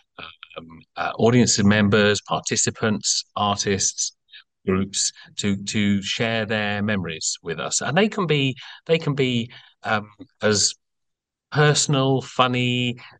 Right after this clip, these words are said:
um, uh, terrible, um, uh, historic as, as people want them to be. And, and what we're pr-,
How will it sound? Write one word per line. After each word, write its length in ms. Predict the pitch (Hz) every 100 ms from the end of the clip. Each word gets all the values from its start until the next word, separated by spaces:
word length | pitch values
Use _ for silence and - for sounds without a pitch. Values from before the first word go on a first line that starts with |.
| -
um, 540 | 101 101 98 101 101 - 95 98
uh, 180 | 95 95
terrible, 680 | - 165 165 156 160 160 156 - -
um, 540 | 107 104 107 107 107 110
uh, 200 | 110 110
historic 680 | 107 127 - 147 143 147 - - - -
as, 240 | 123 123 -
as 160 | 123 123
people 280 | 139 127 127
want 200 | 135 107
them 120 | 120
to 120 | -
be. 220 | - 135
And, 120 | 104 107
and 180 | 117
what 180 | 131 110
we're 180 | 123 120 -
pr-, 140 | 143